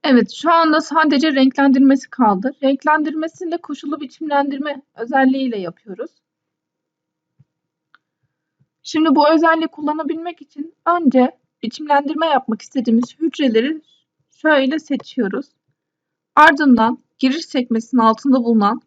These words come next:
koşumlu biçil-, biçimlendirme özelliğinden hücre kurallarını vurgula, içerdiği metin dedikten sonra metnimizi buraya yazıyoruz.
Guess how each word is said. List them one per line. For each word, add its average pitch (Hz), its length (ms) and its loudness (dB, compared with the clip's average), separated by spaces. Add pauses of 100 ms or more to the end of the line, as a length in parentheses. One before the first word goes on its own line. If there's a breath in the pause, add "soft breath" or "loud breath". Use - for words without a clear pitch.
koşumlu 262 520 0
biçil-, 240 500 -2
biçimlendirme 240 920 2 (1040)
özelliğinden 208 800 2 (1160)
hücre 294 340 0
kurallarını 247 540 6
vurgula, 233 640 2 (720)
içerdiği 285 600 4
metin 254 480 0 (1300)
dedikten 302 440 4
sonra 311 560 0 (800)
metnimizi 269 580 2
buraya 311 240 2
yazıyoruz. 247 680 -4